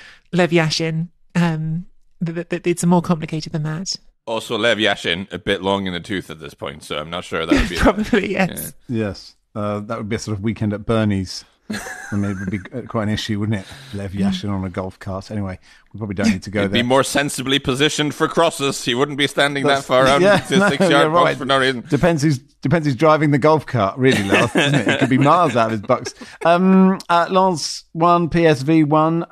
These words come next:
Speaker 3: Just a line mark on that equaliser from Lens from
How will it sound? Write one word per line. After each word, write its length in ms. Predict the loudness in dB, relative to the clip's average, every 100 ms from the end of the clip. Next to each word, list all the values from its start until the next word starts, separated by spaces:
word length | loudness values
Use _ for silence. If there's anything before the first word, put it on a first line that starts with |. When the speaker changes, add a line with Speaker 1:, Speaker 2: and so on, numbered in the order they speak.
| -12
Speaker 3:
Just 260 | -6 -4 -4
a 80 | 0
line 320 | 2 4 4
mark 260 | 2 -2 -2
on 80 |
that 140 | -2 -2
equaliser 580 | -4 -4 -2 -2 -4 -6
from 180 | -2
Lens 340 | 0 -2 -6 -10
from 300 | -6 -4